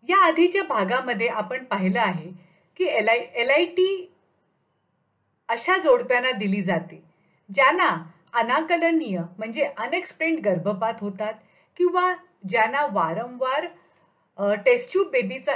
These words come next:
इलाज करूनही अपयश येतं. त्यासाठी या जोडप्यांचा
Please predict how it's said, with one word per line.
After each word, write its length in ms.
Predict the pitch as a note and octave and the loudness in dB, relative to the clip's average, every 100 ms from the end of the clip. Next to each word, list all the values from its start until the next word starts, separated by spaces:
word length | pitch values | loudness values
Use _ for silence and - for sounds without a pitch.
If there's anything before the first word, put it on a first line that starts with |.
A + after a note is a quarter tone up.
| - | -2
इलाज 400 | G3 G3 B3 - | -2 0 -2 -6
करूनही 680 | G3 F#3 A3+ A#3+ G3 D#4 | -4 -4 -6 -12 -12 -12
अपयश 560 | C4 F3+ F#3+ F#3 G3 F#3 | -8 -6 0 0 -2 -6
येतं. 280 | D3+ - C3+ - _ _ _ _ _ _ _ _ _ _ _ _ | -12 -16 -20 -20 _ _ _ _ _ _ _ _ _ _ _ _
त्यासाठी 720 | C#4+ E4 F4 C#4 F#3+ F3+ F#3 - _ _ _ _ _ _ _ _ _ _ _ _ _ | 2 2 2 -2 -2 -8 -10 -14 _ _ _ _ _ _ _ _ _ _ _ _ _
या 280 | G#3 C4 D#4+ | -4 0 0
जोडप्यांचा 800 | E4+ A3 G3 A#3 A#3 A#3+ G3 | 2 0 0 -2 -2 -4 -8